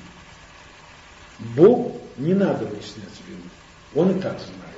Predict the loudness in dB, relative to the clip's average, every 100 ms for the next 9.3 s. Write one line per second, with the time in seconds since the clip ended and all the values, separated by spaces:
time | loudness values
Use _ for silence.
0 | -20 -20 -20 -20 -20 -20 -20 -20 -20 -20
1 | -20 -20 -20 -20 -20 -20 -8 0 2 4
2 | 2 6 6 4 0 0 2 0 0 -2
3 | -2 -2 -4 -6 -6 -4 -2 -2 0 0
4 | 0 -2 -8 -14 -12 -2 4 6 6 2
5 | 4 4 2 -2 0 0 -2 -4 -8 -8
6 | -12 -12 -8 -8 -8 -12 -14 -12 -10 -10
7 | -12 -14 -18 -18 -20 -20 -20 -20 -20 -20
8 | -20 -20 -20 -18 0 2 4 4 4 6
9 | 6 6 0